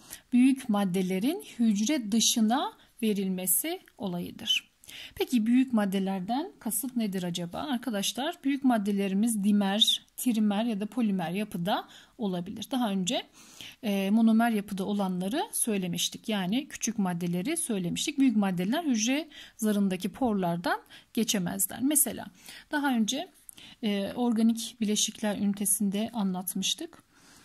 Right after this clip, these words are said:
Glikoz artı glikoz nedir? Maltoz.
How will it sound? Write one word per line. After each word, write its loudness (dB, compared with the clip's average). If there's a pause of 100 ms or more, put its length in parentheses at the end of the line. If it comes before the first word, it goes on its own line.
(140)
Glikoz 2
artı 0
glikoz 0
nedir? 0 (260)
Maltoz. 0